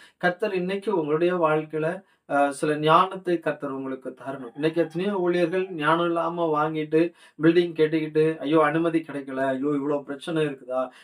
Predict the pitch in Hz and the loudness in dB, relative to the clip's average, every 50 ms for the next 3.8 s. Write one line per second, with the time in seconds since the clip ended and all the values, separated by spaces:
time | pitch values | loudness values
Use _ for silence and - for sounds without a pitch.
0 | _ - 131 143 165 165 160 156 139 - 156 151 165 175 180 180 175 165 151 143 | _ -6 0 0 2 2 0 -2 -2 -2 -2 0 2 0 0 0 -2 -4 -4 -2
1 | 139 143 143 139 135 135 - 131 131 131 131 135 - 120 - - - 185 180 160 | -2 -2 -2 -4 -8 -10 -8 -6 -4 -4 -4 -4 -8 -12 -18 -16 -12 -6 -4 -4
2 | 143 139 147 151 175 175 170 175 165 156 143 147 143 - 143 135 127 131 135 135 | -4 -4 -4 -6 -6 -4 -4 -4 -4 -4 -6 -6 -10 -10 -12 -8 -6 -6 -6 -6
3 | 135 156 - - - 139 - 143 139 135 135 147 165 190 196 | -6 -8 -6 -4 -6 -4 -2 -2 -2 -2 -2 -2 -4 -4 -4